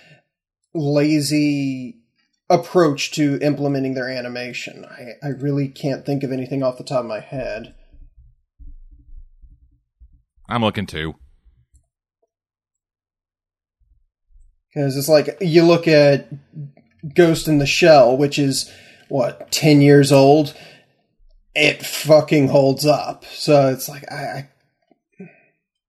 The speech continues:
Speaker 1: let's see what we
Speaker 2: You know, like,
Speaker 1: got
Speaker 2: animating,
Speaker 1: here.
Speaker 2: animating, like, regular stuff and animating, I don't know, just animating potentially, like,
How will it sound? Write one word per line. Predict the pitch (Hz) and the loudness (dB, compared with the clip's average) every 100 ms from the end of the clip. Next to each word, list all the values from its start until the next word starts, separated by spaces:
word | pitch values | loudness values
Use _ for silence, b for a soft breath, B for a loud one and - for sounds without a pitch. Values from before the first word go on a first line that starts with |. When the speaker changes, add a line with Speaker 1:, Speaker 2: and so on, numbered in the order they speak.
| _ _ _ _ _ _ _ _ _ _ _ _ _ _ - - _ | _ _ _ _ _ _ _ _ _ _ _ _ _ _ -20 -20 _
Speaker 1:
let's | 151 139 | -16 -14
see | - 123 | -12 -12
what | 120 | -12
we | - | -10
Speaker 2:
You | 170 | -2
know, | 180 | 0
like, | 175 | 0
Speaker 1:
got | 190 | -2
Speaker 2:
animating, | 254 254 220 185 | 0 0 0 -4
Speaker 1:
here. | 117 - 143 | -8 -12 -8
Speaker 2:
animating, | 214 254 240 | -6 -4 -4
like, | 190 127 | -4 -2
regular | 120 139 131 123 120 87 | -2 0 0 0 -2 -8
stuff | - - 135 120 | -12 -2 0 0
and | 117 | 0
animating, | 117 117 113 113 107 101 85 _ _ _ _ _ _ _ _ _ _ _ _ _ _ _ _ _ _ _ _ _ _ _ | 0 0 0 0 -2 -6 -8 _ _ _ _ _ _ _ _ _ _ _ _ _ _ _ _ _ _ _ _ _ _ _
I | 143 | 0
don't | 139 | 2
know, | 123 | 2
just | 117 | 0
animating | 147 160 160 147 139 131 104 - _ _ _ _ _ | -2 2 2 2 0 -2 -6 -12 _ _ _ _ _
potentially, | - 117 147 139 135 139 127 120 - - | -8 -4 0 0 2 2 2 -2 -6 -6
like, | 120 98 | -4 -4